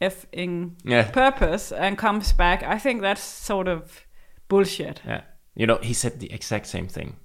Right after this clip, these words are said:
Speaker 2: And that's
Speaker 1: Yeah.
Speaker 2: also his same, uh, argument, that
Speaker 1: Yeah.
Speaker 2: in that case, it doesn't matter, because
Speaker 1: Mm.
Speaker 2: it's just something that we put on top of everything, but it
Speaker 1: Yeah.
Speaker 2: doesn't change anything.
Speaker 1: No.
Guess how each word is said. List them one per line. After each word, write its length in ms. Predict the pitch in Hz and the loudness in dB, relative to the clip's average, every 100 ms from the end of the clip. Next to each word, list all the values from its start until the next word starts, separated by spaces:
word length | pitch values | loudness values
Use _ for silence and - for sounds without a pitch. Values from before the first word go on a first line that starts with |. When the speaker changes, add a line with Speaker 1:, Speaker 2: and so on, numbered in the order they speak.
| _ 110 | _ -2
Speaker 2:
And 100 | 107 | 2
that's 260 | 113 85 | 2 0
Speaker 1:
Yeah. 60 | - | 0
Speaker 2:
also 200 | 120 123 | 2 2
his 220 | 104 101 - | 0 0 2
same, 420 | 120 110 110 104 - - - - | 2 2 0 -6 -14 -20 -20 -8
uh, 260 | 107 95 95 | -2 0 0
argument, 600 | - 113 104 90 78 76 - | 0 -2 -2 -8 -8 -10 -6
that 120 | 92 | -4
Speaker 1:
Yeah. 140 | 190 | -2
Speaker 2:
in 120 | 107 101 | -2 0
that 220 | 120 - | 0 0
case, 300 | 127 117 107 | -2 -2 -4
it 160 | 101 | -6
doesn't 280 | 117 107 113 | -4 -4 -2
matter, 360 | 101 151 95 55 - - - | 0 0 -2 -8 -16 -20 -10
because 380 | 98 98 - - | -4 -4 -4 -12
Speaker 1:
Mm. 40 | - - _ | -20 -20 _
Speaker 2:
it's 260 | - - - | -4 0 2
just 260 | - 123 - | 2 2 2
something 300 | 127 117 101 | 0 -2 -4
that 100 | 101 | -4
we 100 | 104 | -6
put 240 | - 135 | -4 -2
on 140 | 110 92 | -2 0
top 240 | 131 - | 0 0
of 140 | 98 95 | -2 -4
everything, 420 | 92 80 78 85 | -6 -8 -8 -6
but 100 | 98 | -6
it 40 | |
Speaker 1:
Yeah. 60 | 98 | -2
Speaker 2:
doesn't 240 | 110 - 98 | -2 -4 -4
change 380 | 120 131 139 | -2 -2 -2
anything. 460 | - - - - 65 | -8 -10 -12 -12 -6
Speaker 1:
No. 180 | 190 | -2